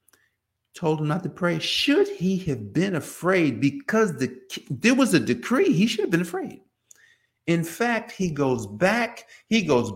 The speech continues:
back to his window with the, with the window open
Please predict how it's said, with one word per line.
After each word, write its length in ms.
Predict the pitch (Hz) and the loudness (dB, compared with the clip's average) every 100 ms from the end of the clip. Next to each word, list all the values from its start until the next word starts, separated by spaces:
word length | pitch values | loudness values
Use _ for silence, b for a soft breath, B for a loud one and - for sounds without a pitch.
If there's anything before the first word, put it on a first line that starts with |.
| - | 4
back 360 | 180 233 240 | 4 4 -2
to 140 | - 127 | -4 -4
his 460 | 151 214 220 196 - B B B | 0 0 0 -2 -10 B B B
window 800 | 98 127 240 240 127 - - _ _ - | 2 6 8 8 4 -2 -8 _ _ -6
with 380 | 120 220 233 - | 0 0 0 -4
the, 260 | 196 143 - | -4 -4 0
with 300 | 320 - - | 2 2 -2
the 60 | |
window 720 | 95 107 220 262 185 98 92 - | -4 -2 0 0 0 -2 -4 -2
open 460 | 202 226 - - | 6 8 6 -4